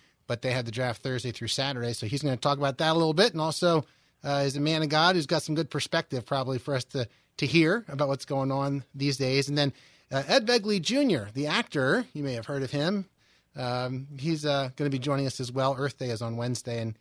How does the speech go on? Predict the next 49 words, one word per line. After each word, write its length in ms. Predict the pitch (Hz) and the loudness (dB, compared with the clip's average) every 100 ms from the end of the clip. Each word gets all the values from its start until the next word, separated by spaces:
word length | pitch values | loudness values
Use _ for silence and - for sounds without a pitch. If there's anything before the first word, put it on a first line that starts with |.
| _ _ _ | _ _ _
he's 160 | 131 | -8
big 180 | 117 131 | -4 -4
with 160 | 120 - | -4 -6
the 120 | 117 | -4
environment 380 | 110 165 170 139 | 0 0 0 -2
and 60 | |
all 120 | 139 139 | 0 0
that, 240 | 135 131 | 0 -2
so 160 | 127 120 | -6 -2
we're 100 | 151 | -2
not 100 | 147 | 0
gonna 140 | 139 | 2
get 80 | 139 | 2
all 140 | 131 | 2
political 380 | - 165 185 165 | 4 6 6 4
and 80 | 151 | 0
everything 300 | 147 156 139 | 0 -2 -2
per 140 | 135 | -2
se, 220 | - 143 | 0 2
but 120 | 131 127 | 2 0
just, 280 | 143 - - - - _ | 0 -2 -12 -20 -20 _
uh, 240 | 131 131 | -2 0
some 320 | 127 - 175 160 _ - | 0 -2 -2 -4 _ 2
thoughts 260 | 311 - | 2 2
about 200 | 139 117 | 0 0
being 140 | 139 127 | 2 2
mindful 360 | 139 143 139 | 2 0 -2
about 200 | 131 127 | -2 -2
the 80 | 131 | -2
environment 460 | 117 120 127 127 113 | -4 -2 -2 -4 -4
and 80 | |
how 100 | 120 | -4
we 80 | 120 | -4
can 80 | 110 | -6
take 180 | 117 110 | -8 -8
good 120 | 101 | -10
care 180 | - 101 | -8 -10
of 80 | 90 | -12
it. 140 | - | -12
So 240 | 113 101 - _ _ _ _ | -8 -8 -12 _ _ _ _
we'll 80 | 123 | -10
chat 180 | - 120 | -8 -6
with 180 | 113 131 | -8 -8
Ed 140 | 117 | -6
Begley 300 | 117 123 113 | -8 -6 -6
this 160 | 107 120 | -6 -4
hour 240 | 117 127 | -4 -4
as 160 | 170 190 | -6 -2
well. 320 | 311 254 | 0 0